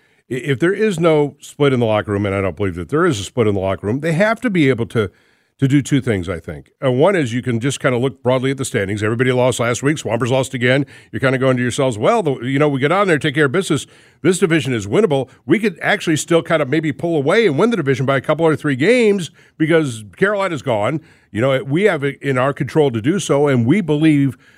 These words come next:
that we're the best team in the division if we play like it." Do you think, Harper,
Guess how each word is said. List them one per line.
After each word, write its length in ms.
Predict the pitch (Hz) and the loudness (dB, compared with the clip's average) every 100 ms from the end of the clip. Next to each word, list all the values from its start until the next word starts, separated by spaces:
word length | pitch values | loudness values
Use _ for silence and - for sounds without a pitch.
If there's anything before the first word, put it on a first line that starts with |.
| - | -2
that 100 | 135 | 0
we're 160 | 135 151 | 2 2
the 100 | 113 | 2
best 280 | 135 - | 0 0
team 160 | - 135 | 0 0
in 60 | 113 | 2
the 60 | |
division 460 | 113 135 185 143 139 - | 2 2 2 0 -4 -2
if 240 | 160 175 | -2 0
we 100 | 175 | 0
play 200 | 160 180 | 0 0
like 220 | 175 104 82 | 0 0 -4
it." 120 | 95 | -6
Do 60 | 120 | -2
you 200 | 170 226 | 0 0
think, 380 | - 147 135 _ _ | 0 0 0 _ _
Harper, 380 | - 123 143 | -4 -2 -2